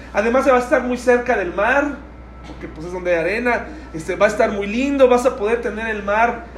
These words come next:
este, muy cerca, pero, pero hay una condición, dice: "Y desciende la lluvia,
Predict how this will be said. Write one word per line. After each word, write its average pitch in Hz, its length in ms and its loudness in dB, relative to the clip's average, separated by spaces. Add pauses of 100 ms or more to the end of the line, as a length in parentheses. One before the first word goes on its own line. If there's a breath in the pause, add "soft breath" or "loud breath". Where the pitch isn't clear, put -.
(100)
este, 175 280 -8
muy 190 180 -8
cerca, 262 480 4
pero, 208 320 2 (300 loud breath)
pero 214 160 6
hay 311 100 8
una 311 260 4
condición, 240 720 2
dice: 240 320 2
"Y 220 60 -4
desciende 294 600 2
la 269 100 4
lluvia, 247 680 2